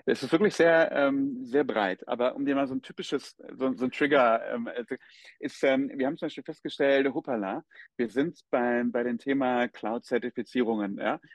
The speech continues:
da können wir noch besser werden. Das ist so, um unserem monatlichen Check-up ist das irgendwie aufgefallen, ja. Ähm, deswegen, okay, dann lass uns da mal was Neues ausprobieren und wir sind da aufs kollaborative Lernen eingegangen, dass wir gesagt haben,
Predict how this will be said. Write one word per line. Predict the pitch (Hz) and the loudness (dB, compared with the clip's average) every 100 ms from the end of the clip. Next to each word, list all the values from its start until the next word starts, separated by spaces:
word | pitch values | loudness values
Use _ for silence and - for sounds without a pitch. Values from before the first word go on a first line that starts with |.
| _ | _
da | 117 | -2
können | 113 139 | 2 4
wir | |
noch | 135 123 | 4 4
besser | 123 - 107 | 0 2 0
werden. | 92 85 160 185 | 0 -4 -6 -2
Das | 127 120 | 0 0
ist | 123 | 2
so, | 127 123 127 | 6 6 6
um | - - 127 | 2 -8 -6
unserem | 120 127 123 | -2 2 2
monatlichen | 123 135 131 127 127 - - | 2 2 2 2 -2 -4 -10
Check-up | - 139 131 - | -8 -2 -2 -2
ist | 131 | -8
das | 127 | -6
irgendwie | 120 123 117 113 | -6 -6 -2 0
aufgefallen, | 113 147 - - 170 233 254 | 2 0 -4 -4 -4 -4 -10
ja. | - _ - - - - | -14 _ -20 -20 -18 2
Ähm, | 151 139 | 4 4
deswegen, | 139 143 147 | 2 2 0
okay, | 139 165 | 0 -4
dann | 190 | -4
lass | 160 - | -4 -6
uns | 151 | -4
da | 143 | -2
mal | 151 147 143 | 0 2 2
was | 123 - | -2 -4
Neues | 104 190 - | -6 -6 -6
ausprobieren | 151 180 160 185 208 | -6 -4 0 -2 0
und | 143 | 2
wir | 135 | 2
sind | 135 131 | 4 4
da | 139 | 4
aufs | 139 - | 2 -2
kollaborative | - 156 117 98 95 107 95 | 0 2 2 -2 -4 -4 -2
Lernen | 92 92 95 | -2 -4 -6
eingegangen, | 95 95 90 | -4 -4 -4
dass | 95 | -4
wir | 113 | -2
gesagt | 110 120 | 0 2
haben, | 131 123 | 4 4